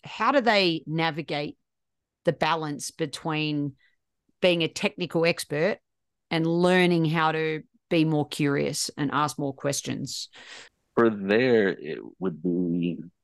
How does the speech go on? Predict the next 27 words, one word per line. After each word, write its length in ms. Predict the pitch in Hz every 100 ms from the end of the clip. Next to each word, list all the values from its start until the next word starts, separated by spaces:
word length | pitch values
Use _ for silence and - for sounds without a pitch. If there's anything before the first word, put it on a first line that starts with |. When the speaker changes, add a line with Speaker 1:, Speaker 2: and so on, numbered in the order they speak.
| _ _ _ -
Speaker 2:
to 80 | 90
me, 520 | 95 101 90 82 - _ -
asking, 420 | 90 87 - 95 - -
asking 420 | 95 101 - 98
more 160 | 98 90
questions, 600 | - 90 92 - 76 -
even 220 | 107 110
from 160 | 104 95
a 60 |
technical 540 | 85 - - 98 - 82
standpoint, 680 | - 82 85 80 85 80 -
understanding 540 | 98 98 - 98 92
your 160 | 82 -
client 680 | - - 95 101 95 78 - _ _ _ -
better 360 | - 92 85
by 220 | 80 82 76
asking 420 | 85 85 - 85
them 200 | 85 78
the 60 |
questions 600 | - - 80 80 - 80 -
behind 420 | - - 80 78
the 60 |
business 460 | - 85 82 71 -
decisions 520 | - 82 80 73 69
that 160 | 65 73
they're 100 | 71
making. 560 | 76 80 - 52 -